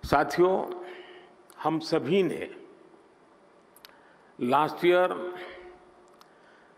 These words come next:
Semicon India के पहले edition में हिस्सा लिया था और तब चर्चा इस बात की थी कि भारत में semiconductor sector में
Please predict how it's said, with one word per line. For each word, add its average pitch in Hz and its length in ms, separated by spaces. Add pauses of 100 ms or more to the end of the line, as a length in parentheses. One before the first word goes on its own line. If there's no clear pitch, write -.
(220)
Semicon 170 1000
India 135 440
के 156 160
पहले 170 500
edition 131 440
में 139 140
हिस्सा 107 340
लिया 87 340
था - 380 (2250)
और - 420
तब 220 300
चर्चा 202 300
इस 190 200
बात 170 380
की 110 100
थी - 520 (2000)
कि 220 140
भारत 131 760
में 185 360
semiconductor 139 1040
sector 139 460
में 104 420